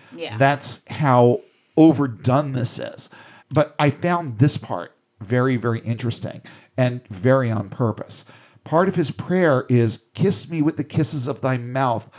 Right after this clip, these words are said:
Speaker 2: my Lord, my love, my soul's salvation." You know where that comes from? The Song of Solomon.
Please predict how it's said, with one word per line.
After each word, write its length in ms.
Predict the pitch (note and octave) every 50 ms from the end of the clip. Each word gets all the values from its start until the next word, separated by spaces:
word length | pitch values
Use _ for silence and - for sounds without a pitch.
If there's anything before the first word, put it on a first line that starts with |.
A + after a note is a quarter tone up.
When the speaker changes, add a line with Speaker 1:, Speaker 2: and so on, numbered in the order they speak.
| - - - _ -
Speaker 2:
my 160 | G#2+ C3 C3
Lord, 580 | B2+ C3 C3 B2+ C#3 C#3+ D3+ D#3+ E3 - - -
my 140 | A2 A2+ A#2
love, 560 | B2 B2 A#2+ A#2+ B2+ B2+ C3 C3+ C3 D3 - -
my 160 | A2+ B2+ B2
soul's 540 | A2+ - - - - C#3 C3+ D3+ D#3 C3+ -
salvation." 840 | - - A#2+ B2 A#2+ A#2+ - B2 B2 C3+ B2+ - - - - - _ _ - - - - - - _ _ _ _ _ _ _ _ _ _ _
You 100 | - C3
know 100 | C3+ C3+
where 120 | B2+ B2
that 180 | A2+ B2 D#3+ -
comes 240 | - B2+ G2 - -
from? 220 | - - - A2 - _ _ _ _ -
The 100 | C3 C3
Song 320 | - - C3+ A#2 A#2 G#2+
of 80 | A2+ -
Solomon. 640 | - - - D3+ E3 F3+ F3+ C#3 F2+ F2+ - -